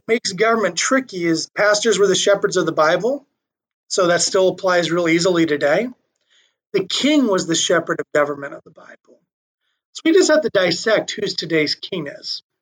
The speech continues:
So you just look at the powers God granted the kings, and you just ask yourself, "Who holds that authority today?" See, executive branches have been tossed into multiple pieces, the governor being the largest piece. But Mike Nag is the secretary, leads the department.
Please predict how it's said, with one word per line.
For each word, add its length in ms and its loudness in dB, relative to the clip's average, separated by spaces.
So 140 -20
you 40 -2
just 160 -8
look 140 0
at 120 0
the 100 -14
powers 380 2
God 240 0
granted 260 -2
the 60 -6
kings, 360 -8
and 120 -6
you 80 -6
just 100 -8
ask 280 -4
yourself, 380 -4
"Who 80 -2
holds 260 2
that 120 2
authority 540 -4
today?" 360 -20
See, 200 0
executive 500 2
branches 360 0
have 80 -4
been 280 -2
tossed 360 -2
into 360 2
multiple 500 -4
pieces, 320 -6
the 80 -8
governor 400 -2
being 200 -8
the 120 -10
largest 480 -2
piece. 520 -12
But 100 -4
Mike 240 0
Nag 240 0
is 240 -2
the 120 -14
secretary, 760 -2
leads 260 -6
the 60 -6
department. 600 -2